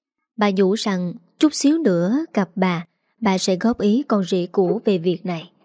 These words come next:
Thấy con rể cũ cứ tất bật chạy lên chạy xuống, không hiểu có chuyện gì.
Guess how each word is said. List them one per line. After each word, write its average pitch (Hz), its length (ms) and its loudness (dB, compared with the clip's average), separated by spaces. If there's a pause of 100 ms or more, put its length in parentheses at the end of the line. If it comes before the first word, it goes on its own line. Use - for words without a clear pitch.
(840)
Thấy 302 140 2
con 269 200 2
rể 202 220 0
cũ 185 320 2
cứ 269 80 -2
tất 359 280 -2
bật 190 160 0 (120)
chạy 185 200 -2
lên 214 220 -2
chạy 175 220 -2
xuống, 214 360 -2 (380)
không 269 180 0
hiểu 196 220 0
có 294 180 -2
chuyện 180 300 -2
gì. 170 280 -2